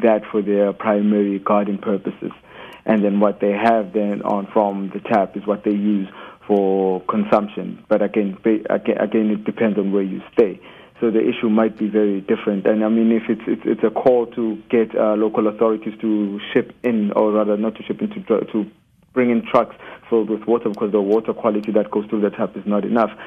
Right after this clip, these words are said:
or it's not, uh, quality, of good quality, then we should be able to do so.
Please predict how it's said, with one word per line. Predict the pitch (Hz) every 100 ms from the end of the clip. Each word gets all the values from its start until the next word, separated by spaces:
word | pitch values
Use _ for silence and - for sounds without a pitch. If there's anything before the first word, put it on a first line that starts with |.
| - -
or | - 104 98
it's | 101
not, | 107 101 110 107 - -
uh, | 98 95 92 92 90 - -
quality, | 135 143 127 - 90 -
of | 101 -
good | 107
quality, | 107 107 98 - 95
then | 98 98 95
we | 101 -
should | 117 92
be | 98
able | 98 92 95
to | 101
do | 90 98 -
so. | 87